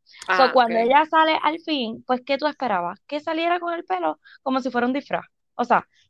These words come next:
Speaker 1: no,
Speaker 2: Ah,
Speaker 1: me
Speaker 2: ok,
Speaker 1: gustó
Speaker 2: ok.
Speaker 1: que lo hizo a su manera. Aunque fue rubia,
Speaker 2: Se veía
Speaker 1: pero a
Speaker 2: bella.
Speaker 1: su manera.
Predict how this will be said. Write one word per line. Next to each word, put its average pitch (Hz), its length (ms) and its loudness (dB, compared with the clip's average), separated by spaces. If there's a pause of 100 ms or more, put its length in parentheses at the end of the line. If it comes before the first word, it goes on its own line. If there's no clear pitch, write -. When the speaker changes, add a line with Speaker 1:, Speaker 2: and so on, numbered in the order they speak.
(160)
Speaker 1:
no, 175 100 -6
Speaker 2:
Ah, 202 280 -4
Speaker 1:
me 196 60 -2
Speaker 2:
ok, 190 40 -2
Speaker 1:
gustó 196 220 2
Speaker 2:
ok. 320 40 -8
Speaker 1:
que 311 80 6
lo 262 100 6
hizo 294 200 0 (300)
a 220 160 0
su - 180 -10
manera. 180 500 -4 (420)
Aunque 196 260 -2
fue 247 160 2
rubia, 330 440 2
Speaker 2:
Se - 60 4
veía 202 220 0
Speaker 1:
pero 202 160 2
a 185 40 2
Speaker 2:
bella. 170 120 -8
Speaker 1:
su 214 60 -14
manera. 175 480 -10